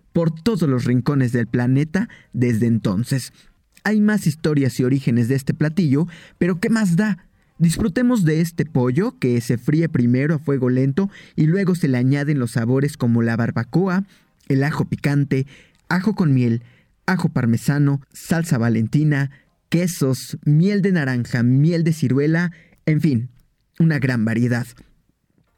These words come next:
Pero, ¿de qué forma se puede celebrar este día tan extraño?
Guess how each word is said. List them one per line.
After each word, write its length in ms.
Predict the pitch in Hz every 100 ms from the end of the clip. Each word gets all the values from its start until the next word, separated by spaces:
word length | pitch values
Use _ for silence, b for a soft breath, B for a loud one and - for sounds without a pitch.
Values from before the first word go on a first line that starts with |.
| B B B
Pero, 480 | 190 196 190 180 - _ -
¿de 140 | 180
qué 120 | 214 240
forma 500 | 254 262 247 214 170
se 120 | -
puede 300 | - 180 170
celebrar 460 | 143 131 127 143
este 280 | 143 - 127
día 200 | 113 135
tan 220 | 131 165
extraño? 680 | 110 - - 123 117 110 -